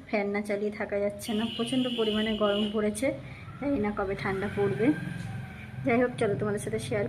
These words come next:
করি আমাদের, মানে, বাইরে কতটা পরিমাণে যে রোদ বেরিয়েছে, একটু শেয়ার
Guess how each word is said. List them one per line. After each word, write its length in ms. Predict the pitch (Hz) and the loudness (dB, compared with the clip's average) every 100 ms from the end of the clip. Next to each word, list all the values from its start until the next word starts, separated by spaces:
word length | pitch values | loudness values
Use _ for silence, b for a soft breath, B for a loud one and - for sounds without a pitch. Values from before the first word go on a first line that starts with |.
| - | 2
করি 120 | 240 226 | 2 2
আমাদের, 280 | 196 190 196 - - B B B B - - 208 202 | 2 0 -2 -4 -10 B B B B -16 -10 -2 0
মানে, 160 | 196 196 202 | 2 2 2
বাইরে 240 | 196 202 208 | 2 2 -2
কতটা 280 | 208 208 233 226 | -4 -4 -2 -2
পরিমাণে 380 | 214 208 208 208 208 | 0 0 0 0 0
যে 80 | 208 202 | 0 2
রোদ 140 | 202 190 | 0 2
বেরিয়েছে, 280 | 202 208 285 | 2 2 0
একটু 120 | 285 269 - | 0 0 0
শেয়ার 180 | 190 | -2